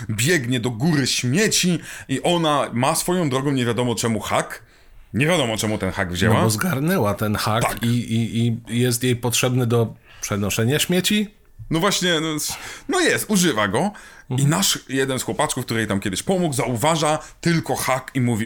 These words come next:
Speaker 1: „O kurna, Candyman żyje”, bo to był dzieciaczek, który sam wierzył w Candymana, ale pewnie wtedy mówił o tym, o tym mordercy prawdziwym,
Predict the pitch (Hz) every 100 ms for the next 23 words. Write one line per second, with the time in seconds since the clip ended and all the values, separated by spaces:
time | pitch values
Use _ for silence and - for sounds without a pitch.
0 | - 156 - 147 120 90 85 82 - -
1 | - - 170 156 151 147 143 107 127 131
2 | 95 117 180 131 135 139 - 92 - -
3 | 101 110 - - - - 156 160 120 175
4 | 135 127 - 117 113 113 113 113 123 127
5 | 180 202 - 156 135 127 127 110 101 110
6 | - 98 101 - - - - - - -
7 | 110 110 110 107 107 110 104 101 101 92
8 | 95 127 196